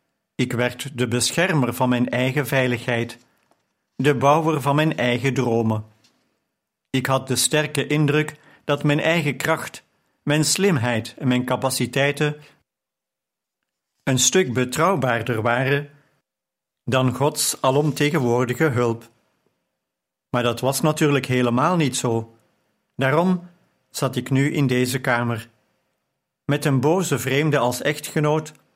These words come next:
en een sombere toekomst die weinig goeds beloofde.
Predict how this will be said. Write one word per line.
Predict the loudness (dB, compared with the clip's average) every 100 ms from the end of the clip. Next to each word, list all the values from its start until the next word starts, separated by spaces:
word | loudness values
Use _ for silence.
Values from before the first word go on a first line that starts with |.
| _ _ -2
en | 0
een | 0
sombere | 0 0 2 2 0 0
toekomst | -2 -2 -2 -2 -4 -10 _ _ _ _ _
die | -2 0
weinig | 0 0 -2 -4 -10
goeds | -2 -2 0 -2
beloofde. | 0 0 2 0 -2 -4